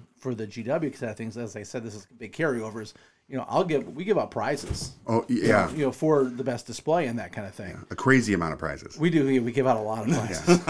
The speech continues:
Speaker 1: Um, you know, and I've even gone to, to the lengths, um,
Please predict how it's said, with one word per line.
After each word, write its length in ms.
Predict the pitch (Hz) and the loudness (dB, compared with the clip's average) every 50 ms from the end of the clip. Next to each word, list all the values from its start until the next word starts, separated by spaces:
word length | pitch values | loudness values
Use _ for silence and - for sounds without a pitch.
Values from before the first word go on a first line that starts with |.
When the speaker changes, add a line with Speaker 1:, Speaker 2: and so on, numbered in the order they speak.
| 175 175 - - 143 - 120 - - - - | 2 2 2 -4 -8 -8 -8 -10 -8 -2 4
Speaker 1:
Um, 420 | 160 156 147 143 135 127 117 104 - _ _ - | 6 6 8 8 6 4 0 -2 -6 _ _ -2
you 120 | 151 156 | 2 4
know, 80 | 151 151 | 4 4
and 100 | 147 151 | 6 6
I've 160 | 170 214 220 | 6 6 6
even 200 | 208 180 151 147 135 | 6 4 4 4 4
gone 260 | 147 135 131 131 127 | 4 4 4 2 2
to, 220 | - 143 131 117 113 - - - _ _ _ _ - - | 2 2 0 0 -4 -10 -18 -20 _ _ _ _ -6 -4
to 100 | 160 147 | -2 0
the 120 | 139 127 | 0 0
lengths, 560 | 127 135 143 139 139 127 113 - - - - - _ - | 0 0 -2 -2 -2 -2 -4 -4 -6 -6 -8 -10 _ -6
um, 480 | 123 123 120 117 113 110 104 110 - | -4 -2 -2 -2 -4 -6 -8 -12 -14